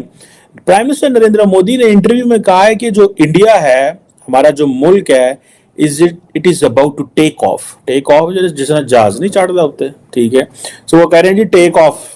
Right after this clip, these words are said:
ਅਸੀਂ ਕਰਨ ਵਾਲੇ ਹਾਂ। अ, बहुत सारे लोग कहते हैं टेक ऑफ कर रहा है, बहुत सारे कह रहे हैं कि करने लगा है। अ, और, अ, लेकिन प्राइम मिनिस्टर नरेंद्र मोदी जो है वो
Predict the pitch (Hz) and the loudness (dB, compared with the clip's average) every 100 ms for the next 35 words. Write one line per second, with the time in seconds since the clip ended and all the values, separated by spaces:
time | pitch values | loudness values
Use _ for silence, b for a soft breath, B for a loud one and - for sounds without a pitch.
0 | _ 127 127 - 113 110 104 98 90 _ | _ -12 -8 -2 -2 -2 -2 -4 -6 _
1 | B B B - 170 170 175 202 233 220 | B B B -4 -2 2 2 2 2 0
2 | 214 214 214 208 220 220 208 190 180 196 | 2 0 0 -2 -2 -4 -4 -2 0 0
3 | 185 - 180 180 190 185 175 160 165 165 | 0 -2 0 2 2 0 2 2 0 2
4 | 170 165 165 160 160 156 151 156 147 _ | 0 0 0 0 0 -2 -4 -6 -6 _
5 | - 135 131 127 120 123 156 160 151 151 | -4 -2 -2 -2 0 2 2 4 2 -2
6 | B B B - 151 143 147 143 143 147 | B B B -2 2 4 4 4 2 -2
7 | - 151 151 151 151 147 147 147 143 - | -2 0 2 2 2 4 4 2 0 -4
8 | _ _ _ _ - 135 151 175 196 - | _ _ _ _ -14 -2 -2 0 -2 -4
9 | 127 175 185 214 233 208 190 170 170 160 | -2 -2 -2 -2 -2 -2 -4 -4 -6 -4
10 | 160 160 180 156 131 127 143 156 - - | -4 -4 -6 -4 -2 2 2 2 -4 -10
11 | 120 143 165 175 170 156 | -2 2 2 2 0 -8